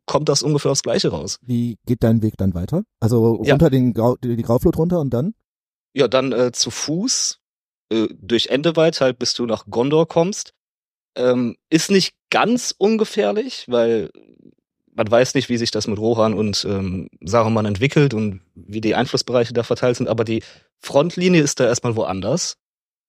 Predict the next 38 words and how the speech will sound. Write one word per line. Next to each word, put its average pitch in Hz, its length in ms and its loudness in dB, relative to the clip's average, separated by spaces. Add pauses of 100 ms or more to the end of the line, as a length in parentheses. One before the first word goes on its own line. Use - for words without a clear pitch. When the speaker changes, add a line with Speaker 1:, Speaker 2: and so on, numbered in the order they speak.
(560)
Speaker 1:
Ähm, 117 380 0 (640)
und 127 140 -2
außerdem 131 380 2
im 113 100 -2
Vergle-, 120 320 -2
Verhältnis 135 480 0
zu - 80 -6
den 113 120 -4
anderen 143 200 2
Gefahren, 127 300 0
irgendwo 139 300 2
musst 135 220 0
du 107 60 -8
Gefahren 92 380 -2
eingehen. 101 520 -4
Und 104 340 -8 (120)
ob 110 140 -2
ich 113 80 -2
jetzt 113 180 0
an 113 120 0
Dol 117 160 2
Guldur 131 320 4
und 98 80 -2
Moria 117 360 2
vorbeilaufe, 95 840 -4
ist - 220 -6
für 120 80 -2
mich 117 180 -2
die 117 100 -4
größere 120 380 0
Gefahr, 120 320 2
als 110 200 0
wenn 110 100 -2
ich - 120 -4
da 107 140 2
durch 101 180 -4
Endeweit 82 480 -4
runterlaufe. 87 560 -4